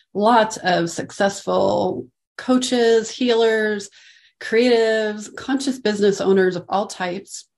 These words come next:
probably like you, right, who are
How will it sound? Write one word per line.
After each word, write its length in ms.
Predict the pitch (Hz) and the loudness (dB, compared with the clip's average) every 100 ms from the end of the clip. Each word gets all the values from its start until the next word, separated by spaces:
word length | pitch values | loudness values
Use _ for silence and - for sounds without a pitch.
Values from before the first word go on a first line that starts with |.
| _ | _
probably 340 | - 277 311 349 | 0 2 4 4
like 320 | 220 214 185 | 2 0 0
you, 380 | 165 180 254 - _ _ | 0 2 -2 -6 _ _
right, 300 | 196 220 247 | 0 2 2
who 220 | 220 233 226 | 4 4 4
are 580 | 208 208 202 202 196 | 4 2 4 2 0